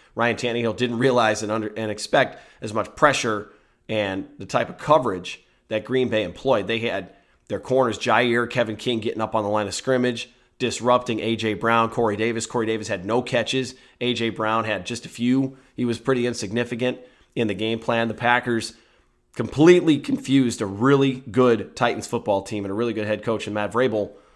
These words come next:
and came out with a big victory. Pass rush, mentioned it, Zadarius Smith, Rashawn Gary, Kenny Clark, Preston Smith, constant pressure. Constant pressure.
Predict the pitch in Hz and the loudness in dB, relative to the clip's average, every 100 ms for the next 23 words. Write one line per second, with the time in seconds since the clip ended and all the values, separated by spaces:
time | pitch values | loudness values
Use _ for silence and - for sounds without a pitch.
0 | _ _ _ - 113 104 101 127 120 113 | _ _ _ -2 0 0 0 0 2 0
1 | 107 95 104 92 95 87 85 - _ - | -2 -4 -4 -4 -6 -8 -14 -16 _ -2
2 | 135 139 135 131 135 127 - - _ 123 | 2 2 2 6 6 6 -4 -14 _ -2
3 | 127 123 127 123 120 - - 110 113 120 | 0 0 0 0 -2 -18 -10 -4 0 2
4 | 117 - 117 113 - 107 120 113 104 110 | 2 -2 -2 -2 -2 -2 2 2 2 2
5 | 107 104 127 120 - 123 107 95 - - | 2 2 -2 -2 0 4 4 2 -10 -20
6 | _ 135 127 117 98 113 - - 117 117 | _ 2 2 0 -4 -4 -4 -6 2 2
7 | 117 - 123 113 - _ _ _ _ - | 2 -2 -4 -4 -10 _ _ _ _ 0
8 | 131 113 - 73 - _ _ _ _ _ | 4 4 2 -8 -16 _ _ _ _ _
9 | _ _ _ _ - 147 147 143 113 - | _ _ _ _ -6 2 2 2 -6 -4
10 | 85 - | -6 -6